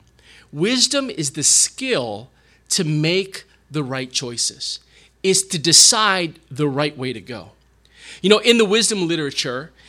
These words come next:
in Proverbs chapter four, the wise man counsels in verse five through nine, "Get wisdom, get understanding. Do not forget my words or turn away from them.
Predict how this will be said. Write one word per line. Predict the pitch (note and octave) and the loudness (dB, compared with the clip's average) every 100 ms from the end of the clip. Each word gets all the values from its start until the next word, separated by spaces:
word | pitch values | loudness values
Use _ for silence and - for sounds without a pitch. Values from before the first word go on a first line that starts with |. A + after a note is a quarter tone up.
| - | -8
in | E3 | -6
Proverbs | D#3+ - A3+ A3 A3 G#3+ - | -6 0 2 4 4 4 2
chapter | - - F#3+ - D#3+ | 2 0 0 -2 -8
four, | - A3+ A3+ D3+ B2 B2 - - - | -6 -4 -2 0 -2 -8 -20 -20 -4
the | E3+ | -4
wise | D#3 F3 G#3 A3+ A3 | 0 4 4 2 0
man | G#3 F#3+ | 0 -2
counsels | - G#3+ A3 - E3+ D3 | -4 -4 -4 -2 -2 -4
in | - D#3+ D3 | -4 -4 -2
verse | F3+ F#3+ | -2 -2
five | - F#3+ F#3 | -2 -2 -2
through | E3+ D3+ | -4 -6
nine, | D#3+ F3 F3+ F#3 - - - C3 | 0 0 0 -4 -12 -20 -16 2
"Get | A3 F#3 | 4 4
wisdom, | F#3+ A#3+ E3+ C#3+ - _ _ _ _ _ _ | 2 0 0 -4 -6 _ _ _ _ _ _
get | C3+ G#3+ A#3 | 2 4 4
understanding. | A3+ G3+ - G#3+ A3+ D#3 F#2 _ _ _ _ - - | 2 4 2 2 -4 -6 -10 _ _ _ _ -20 -12
Do | - G3+ | -2 4
not | B3 A3+ | 4 4
forget | A#3+ A3+ G#3+ | -2 -2 0
my | G#3+ G#3+ | 2 2
words | F#3 B3 B3 F3 | 2 2 2 -2
or | D#3+ | -6
turn | - A3+ | -4 -4
away | G#3 G3+ A3+ | -2 -2 -4
from | G#3 C#3+ | -6 -8
them. | A2 - | -10 -14